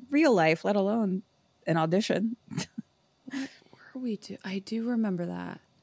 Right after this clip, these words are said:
Speaker 2: What do I do with
Speaker 1: I don't
Speaker 2: my
Speaker 1: know.
Speaker 2: hands? Uh, we'll think of
Speaker 1: Doesn't
Speaker 2: it.
Speaker 1: really
Speaker 2: Yeah.
Speaker 1: matter, but, uh, yeah, I think there's just moments where you're like, "I don't know what to do."
Speaker 2: Yeah, yeah.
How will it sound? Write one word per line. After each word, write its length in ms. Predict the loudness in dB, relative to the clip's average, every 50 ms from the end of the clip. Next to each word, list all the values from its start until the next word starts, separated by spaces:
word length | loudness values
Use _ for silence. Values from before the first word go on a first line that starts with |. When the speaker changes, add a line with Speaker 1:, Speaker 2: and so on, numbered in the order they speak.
| _ _ _ _ _ -10
Speaker 2:
What 120 | -8 -8
do 60 | -6 -6
I 80 | -8
do 200 | -8 -6 -6 -6
with 120 | -4 -4 -4
Speaker 1:
I 60 | -2
don't 120 | -2 -2
Speaker 2:
my 80 | -2 -2 -4
Speaker 1:
know. 40 | -4
Speaker 2:
hands? 540 | -6 -6 -6 -8 -10 -10 -12 -14 -18 -18 -12 -10
Uh, 80 | -8 -8 -8 -10 -8
we'll 120 | -8 -8
think 200 | -6 -6 -6 -6
of 80 | -4 -2
Speaker 1:
Doesn't 140 | -2 -2 -2
Speaker 2:
it. 60 | -2
Speaker 1:
really 120 | -2 -4 0
Speaker 2:
Yeah. 60 | 2
Speaker 1:
matter, 300 | 2 2 4 4 2 2
but, 300 | 4 4 4 4 4 0 -6 -20 -20 -20 -20 -20 -20 _ _ 4
uh, 440 | 6 6 6 6 6 4 2 0 -2 -4 _ _ _ _ _ _ _ _ _ _ -20 -20 -20 -20 _ _
yeah, 260 | 2 4 4 4 2 -2 -10 -8 _ -6
I 40 |
think 200 | -4 0 0 0
there's 180 | 2 2 0 0
just 160 | -2 -4 0 0
moments 320 | 2 2 2 2 0 0
where 80 | 0 0
you're 100 | 2 2
like, 200 | 2 0 -2 -6 -8
"I 80 | -2 0
don't 120 | 2 4
know 80 | 4 4
what 120 | 2 2
to 180 | 2 0 -2 -2 -4 _ _ _ _ _ _ _ _ _ _ _ _
do." 360 | 0 2 4 4 2 0 -2 -2
Speaker 2:
Yeah, 420 | 0 2 4 6 6 4 2 0 -6 -12 _ _
yeah. 320 | 0 2 2 2 2 0